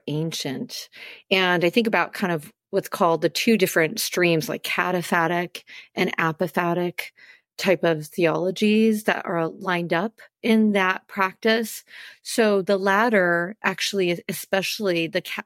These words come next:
apophatic, is much more unfamiliar to modern Christians and evangelical Protestant circles. That mindfulness really we can trace back to Catholic, um, you know,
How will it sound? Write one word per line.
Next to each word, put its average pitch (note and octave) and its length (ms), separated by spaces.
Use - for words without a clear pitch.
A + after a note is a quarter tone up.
apophatic, G3 760
is F3+ 160
much A3 640
more G#3 380
unfamiliar E3 1120
to - 100
modern F3+ 540
Christians D#3+ 580
and D#3+ 100
evangelical D#3+ 640
Protestant D#3 540
circles. - 720
That G#3 120
mindfulness G#3+ 800
really A3+ 240
we G3 100
can F#3+ 140
trace F#3 300
back F3 300
to F#3 240
Catholic, B3 960
um, F3 680
you A3+ 160
know, F#3 260